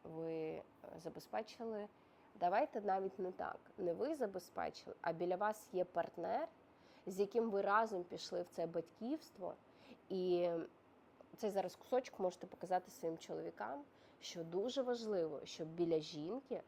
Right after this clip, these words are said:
це, можливо, найважливіший партнер, найважливіша партнерська підтримка за весь час ваших відносин, коли ви дуже потрібні вашій дружині.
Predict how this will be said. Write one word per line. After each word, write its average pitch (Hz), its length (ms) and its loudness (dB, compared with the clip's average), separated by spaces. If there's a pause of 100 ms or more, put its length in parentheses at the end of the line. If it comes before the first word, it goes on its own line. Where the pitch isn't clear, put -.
(280)
це, 208 120 2
можливо, 214 400 2
найважливіший 226 1300 2 (340)
партнер, 214 580 4 (240)
найважливіша 220 880 4
партнерська 208 680 2
підтримка 214 760 0
за 196 160 0
весь 226 240 2
час 233 380 2
ваших 202 420 2
відносин, 196 680 -2
коли 202 200 2
ви 208 160 2
дуже 226 360 -2
потрібні 190 480 -4
вашій 190 320 -2
дружині. 180 540 -8